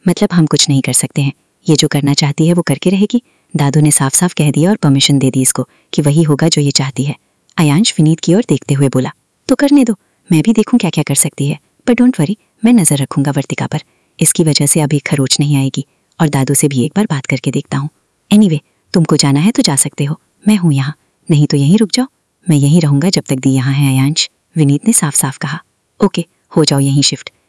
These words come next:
कहते हुए अयांश वहां से अंदर चला गया। तभी विनीत का फोन बजा और वो फोन निकालकर साइड में जाकर अपने फोन पर लग गया। आरवी किचन से पानी का जग लेकर निकली कि तभी उसकी नज़र अयांश पर पड़ी, जो दिनकर जी के कमरे से बाहर ही निकला था।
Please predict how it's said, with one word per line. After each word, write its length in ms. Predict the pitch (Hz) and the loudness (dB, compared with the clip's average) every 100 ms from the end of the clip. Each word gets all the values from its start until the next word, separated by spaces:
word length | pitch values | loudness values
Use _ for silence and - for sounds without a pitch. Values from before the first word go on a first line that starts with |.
| _ | _
कहते 240 | - 143 156 | -2 0 0
हुए 140 | 165 | 0
अयांश 420 | 233 151 139 165 | 2 2 2 0
वहां 160 | 156 139 | 0 0
से 120 | 226 | 0
अंदर 200 | 175 143 | 0 -2
चला 240 | 139 135 135 | -2 -4 -4
गया। 200 | 143 170 _ _ _ | -6 -10 _ _ _
तभी 220 | - 151 208 | -2 0 2
विनीत 240 | 160 143 | 2 0
का 100 | 226 | -4
फोन 260 | - 160 131 | 0 0 0
बजा 240 | 135 147 - _ _ | -2 -6 -14 _ _
और 80 | 160 | 0
वो 100 | 151 | 0
फोन 220 | - 147 | 2 2
निकालकर 420 | 143 139 139 - | 2 0 -2 -2
साइड 300 | 240 165 139 | -4 -2 0
में 80 | 147 | 0
जाकर 280 | 143 135 143 | -2 -4 -4
अपने 200 | 139 220 | -2 -2
फोन 220 | - 143 | 0 -2
पर 140 | 143 139 | 0 -4
लग 120 | 127 | -4
गया। 200 | - 160 - _ _ - | -6 -10 -12 _ _ -2
आरवी 260 | 208 226 311 | 0 0 -2
किचन 300 | 214 - 202 | 0 0 0
से 120 | 240 | 0
पानी 280 | - 147 151 | 2 2 2
का 120 | 151 | 0
जग 180 | 143 135 | -2 -2
लेकर 240 | 139 - 139 | -2 -2 -2
निकली 300 | 135 147 - _ _ | -2 -4 -10 _ _
कि 80 | - | -4
तभी 280 | - 135 180 | -2 0 0
उसकी 220 | 156 - | 0 0
नज़र 280 | 147 139 226 | 0 0 -2
अयांश 320 | 160 139 139 - | 0 0 0 -2
पर 140 | 143 | -4
पड़ी, 200 | 135 131 - _ _ - | -4 -4 -8 _ _ -2
जो 120 | 156 | 0
दिनकर 320 | 147 143 151 | 2 0 0
जी 140 | 135 | -2
के 120 | 147 220 | -2 0
कमरे 280 | 147 139 | 0 2
से 140 | - 233 | 0 0
बाहर 260 | 156 143 | 0 -2
ही 100 | 147 | -2
निकला 280 | 143 127 123 | -2 0 -4
था। 160 | - | -6